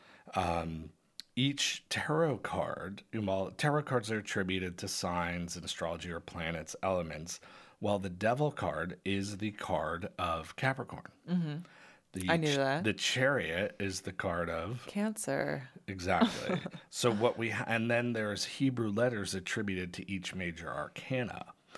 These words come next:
Speaker 1: right? So I always go way deeper into this on Patreon and workshops and whatnot.
Speaker 2: I know the
Speaker 1: So
Speaker 2: letters.
Speaker 1: I, oh, what are, what are they?
Speaker 2: Ein
Speaker 1: Mm-hmm.
Speaker 2: and Keth.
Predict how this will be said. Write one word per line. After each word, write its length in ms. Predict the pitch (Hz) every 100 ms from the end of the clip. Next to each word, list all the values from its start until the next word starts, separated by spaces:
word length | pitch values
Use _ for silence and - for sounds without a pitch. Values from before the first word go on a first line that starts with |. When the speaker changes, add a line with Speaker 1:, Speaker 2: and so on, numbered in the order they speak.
| - -
Speaker 1:
right? 240 | 95 95
So 140 | - 104
I 200 | - 110
always 180 | 113 110
go 140 | 104
way 220 | 90 92
deeper 360 | 85 107 90 85
into 300 | 78 - 87
this 340 | 82 76 -
on 120 | 80
Patreon 640 | 78 107 87 87 82 78 78
and 200 | 76 78
workshops 600 | 85 87 - 76 - -
and 100 | 82
whatnot. 460 | 80 - 80 80 - -
Speaker 2:
I 80 | 160
know 120 | 156
the 100 | 147
Speaker 1:
So 100 | 139
Speaker 2:
letters. 400 | 139 139 135 -
Speaker 1:
I, 300 | 107 120 131 - - -
oh, 120 | 147
what 180 | 92 98
are, 140 | 117 -
what 140 | 98
are 160 | 101 90
they? 160 | - -
Speaker 2:
Ein 640 | 160 156 165 202 240 262 - -
Speaker 1:
Mm-hmm. 200 | 98 90 90 - _ -
Speaker 2:
and 400 | 156 156 151 151 - _ _ -
Keth. 360 | - 156 196